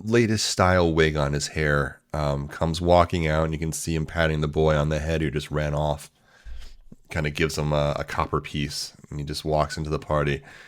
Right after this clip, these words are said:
Wonderful, wonderful! He claps his hands, and the whole party, kind of, everyone stops and just pays attention. We have w-, special guests who have arrived. I've just been informed that the new adventurers have arrived. The guild has finally sent us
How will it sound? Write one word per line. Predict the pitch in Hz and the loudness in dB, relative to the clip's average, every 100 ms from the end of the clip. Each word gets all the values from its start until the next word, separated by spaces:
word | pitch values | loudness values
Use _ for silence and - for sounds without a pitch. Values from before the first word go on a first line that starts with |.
| - - - _ _ - - | -20 -20 -20 _ _ -20 -6
Wonderful, | - 302 285 269 214 214 202 147 | 6 8 8 6 6 8 10 8
wonderful! | 131 196 220 190 147 131 | 10 8 10 8 8 6
He | |
claps | 98 - 92 87 | 6 4 2 4
his | 87 | -2
hands, | 82 82 82 80 | 2 2 4 0
and | 80 | -2
the | 76 | 0
whole | 78 | 0
party, | 76 - 78 78 76 78 - | 0 0 2 2 -2 -4 -10
kind | - 82 | -2 2
of, | 80 | 4
everyone | 92 85 80 | 4 4 2
stops | 76 - 78 76 - | 0 2 4 4 0
and | |
just | 78 71 | -4 2
pays | 82 | 2
attention. | 80 82 76 78 71 - - - - | 2 -2 -2 -4 -6 -12 -20 -20 -4
We | - | 2
have | 135 202 | 6 6
w-, | 180 196 | 4 0
special | - - 208 202 | -2 4 6 8
guests | 190 151 214 226 - | 8 8 6 4 4
who | 202 | 4
have | 175 175 | 6 6
arrived. | 175 151 151 151 135 92 | 6 8 8 6 4 4
I've | 95 | 2
just | 123 131 | 2 2
been | 123 | 2
informed | 127 117 - 120 123 113 | 2 2 6 8 8 6
that | 110 | 2
the | 113 | 2
new | 110 107 | 4 4
adventurers | 117 107 101 113 107 107 104 92 | 4 2 2 0 0 4 4 4
have | 95 | 2
arrived. | 98 95 95 90 82 73 - - - | 4 6 6 4 2 -4 -16 -20 -2
The | 101 | -2
guild | 98 95 104 98 | 4 6 8 8
has | 98 | 2
finally | - 82 92 98 95 | 2 4 4 4 2
sent | 87 - 87 92 | 0 0 0 0
us | 90 87 - | 0 -2 -4